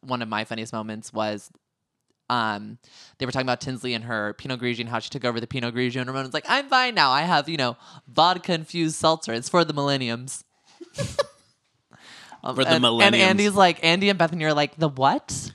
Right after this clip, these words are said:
Speaker 2: We talked about this, the Ramonisms.
Speaker 1: She's great. Um,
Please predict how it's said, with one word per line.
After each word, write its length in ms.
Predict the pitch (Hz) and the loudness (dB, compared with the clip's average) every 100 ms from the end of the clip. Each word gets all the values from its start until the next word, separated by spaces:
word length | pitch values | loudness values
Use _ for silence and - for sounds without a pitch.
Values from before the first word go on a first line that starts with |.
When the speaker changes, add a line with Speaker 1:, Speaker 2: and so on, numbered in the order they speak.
| _ - | _ -2
Speaker 2:
We 100 | 196 | 0
talked 280 | 214 277 208 | 6 6 8
about 160 | 175 | 4
this, 120 | 123 - | 4 0
the 100 | 160 | -2
Ramonisms. 680 | 160 175 131 95 92 - - _ _ _ _ - _ _ _ - - | 0 -2 -2 -6 -8 -12 -16 _ _ _ _ -20 _ _ _ -18 -6
Speaker 1:
She's 240 | - 120 | -4 -2
great. 300 | 117 104 104 - - - _ - | 0 -2 -4 -14 -20 -20 _ 4
Um, 560 | 156 156 151 147 113 | 6 6 2 -2 -10